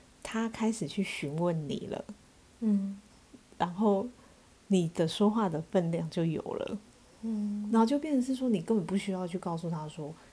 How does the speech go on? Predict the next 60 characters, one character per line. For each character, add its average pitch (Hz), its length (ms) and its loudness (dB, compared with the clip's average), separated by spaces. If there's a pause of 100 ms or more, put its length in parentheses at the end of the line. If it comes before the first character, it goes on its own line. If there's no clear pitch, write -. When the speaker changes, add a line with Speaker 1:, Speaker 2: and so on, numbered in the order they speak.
(140)
Speaker 1:
，“诶， 170 100 2
我， 151 200 -2
你， 175 220 -2
你 165 240 -2
怎 156 140 -4
么 147 100 -6
做 175 260 -2 (280)
比 156 100 -4
较 147 160 -4
好？ - 320 -8 (460)
你 170 220 -2
怎 - 140 -6
样 160 220 -4
干 165 160 -2
嘛？” 156 300 -10 (460)
而 202 120 4
是 240 360 2 (160)
他 - 160 -4
自 247 140 -2
己 190 160 -2
来 - 160 -2
讨 143 240 -6
论 165 180 0
你， 143 60 -2
因 190 180 0
为 196 60 2
他 196 160 -4
已 - 40 -6
经 160 140 -2
认 170 200 0
同 135 240 -10
你 135 100 -6
了， 175 100 -6
所 208 160 0
以 208 40 4
他 202 140 -2
自 208 220 0
然 147 220 -6
而 143 140 -2
然 131 120 -6
会 170 160 -2
把 143 220 -6
你 147 160 -8
的 135 100 -8
话 170 360 -2
当 185 200 4
成 151 240 -2
那 156 100 -2
个 - 580 -4
Speaker 2:
就 247 100 -4
是 226 160 -2
Speaker 1:
可 208 180 4
以 - 80 6
参 240 320 8
考。 220 260 4
Speaker 2:
建 180 100 -6
议 190 80 -6
这 294 60 6
样。 311 60 6
Speaker 1:
对， 180 220 2